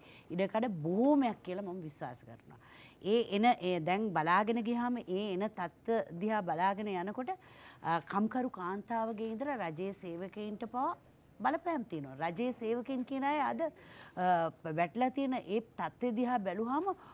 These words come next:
ඔවුන්ට ඔවුන්ගේ රාජකාරි සැබෑ ලෙසම කරගෙන යන්න පුළුවන්ද? ඉහළම නිලධාරීන්ගේ සිට පහළම නිලධාරීන්ට ස-,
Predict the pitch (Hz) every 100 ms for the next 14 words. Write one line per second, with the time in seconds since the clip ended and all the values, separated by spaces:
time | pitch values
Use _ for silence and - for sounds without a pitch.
0 | - - 226 254 302 240 247 254 294 226
1 | 202 208 247 269 294 285 - 208 196 247
2 | 269 294 330 294 285 311 320 330 320 349
3 | 403 339 190 139 - - - - 190 190
4 | 320 370 370 330 220 175 165 151 151 147
5 | 151 156 160 165 185 277 269 202 160 160
6 | 160 147 156 151 147